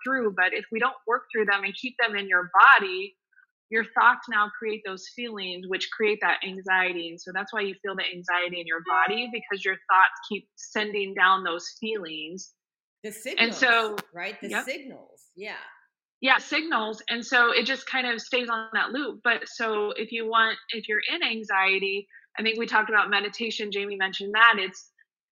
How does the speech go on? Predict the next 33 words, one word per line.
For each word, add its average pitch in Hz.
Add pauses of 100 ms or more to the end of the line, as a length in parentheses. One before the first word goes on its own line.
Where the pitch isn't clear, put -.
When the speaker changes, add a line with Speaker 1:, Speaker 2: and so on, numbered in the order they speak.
(280)
Speaker 1:
start 262
a 311
practice 214
of, 208
even 262
if 269
it's 220
one 220
minute 214 (300)
a, 208 (420)
at 208
a 208
time, 180
that 220
you 202
sit 208
in 208
meditation 190
and 196
sit 208
in 202
quiet, 196 (140)
and 202
you 196
can 202
do 196
a 180 (100)
breathing 202
exercise 185
where 180
you 180
do, 175
like, 165